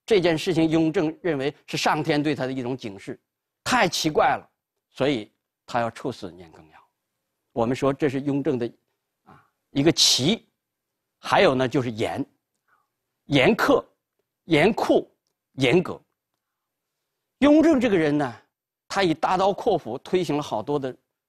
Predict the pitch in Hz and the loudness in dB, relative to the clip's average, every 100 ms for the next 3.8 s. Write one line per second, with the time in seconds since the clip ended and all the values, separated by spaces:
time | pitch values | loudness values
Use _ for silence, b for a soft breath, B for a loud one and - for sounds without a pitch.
0 | _ 359 135 - 120 135 - 170 113 87 | _ 0 0 -2 -6 -8 -4 -2 -2 -10
1 | - _ _ _ 180 175 320 262 175 147 | -20 _ _ _ -2 2 2 4 2 0
2 | 139 143 117 98 _ _ 185 135 143 143 | 0 0 -2 -8 _ _ 0 0 -2 -4
3 | 101 139 139 - - - - 80 | -6 -4 -4 -4 -10 -12 -20 -20